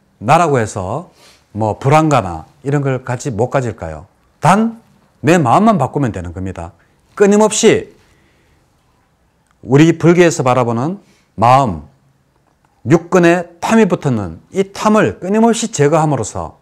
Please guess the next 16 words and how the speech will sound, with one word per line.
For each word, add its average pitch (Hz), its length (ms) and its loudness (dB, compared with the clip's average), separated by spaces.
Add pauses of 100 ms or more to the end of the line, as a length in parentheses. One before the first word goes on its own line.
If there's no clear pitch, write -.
(240)
우리는 135 540 0 (360)
상태, 135 600 -4 (160)
내가 165 240 2
지금 180 320 -6
어떠한 214 320 -2
상태에 139 300 -4
있느냐? 90 380 -8 (1000)
우리의 139 320 2
마음을 131 340 2
표현하는 123 600 -6 (140)
그 117 120 -6
단계가 110 380 -4
이십팔 143 480 -6
천이 139 220 -6
있다 101 180 -8
그랬죠. 87 540 -10